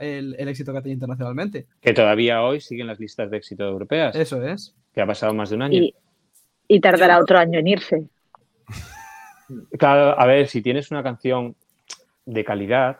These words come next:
Speaker 2: pues, oye, pues el resultado de Eurovisión es muy relativo.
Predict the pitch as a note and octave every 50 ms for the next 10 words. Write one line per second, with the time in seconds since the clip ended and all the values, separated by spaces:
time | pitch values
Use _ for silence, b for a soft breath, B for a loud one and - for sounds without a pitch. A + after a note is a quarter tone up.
0 | _ _ _ _ - - - G2+ G2+ G2+ G2+ - A2 G2 - G2+ F#2+ F#2 F#2+ -
1 | A2+ G2+ - G2 G2 A2 A#2+ C3 A#2 A2 - - A2+ A#2+ C3+ C3+ _ _ _ _
2 | - G2+ G2+ - A#2 A#2 B2 C#3 C3 G#2+ G#2 F#2+ F2+ - - A2 B2+ B2 A2+ G#2
3 | G#2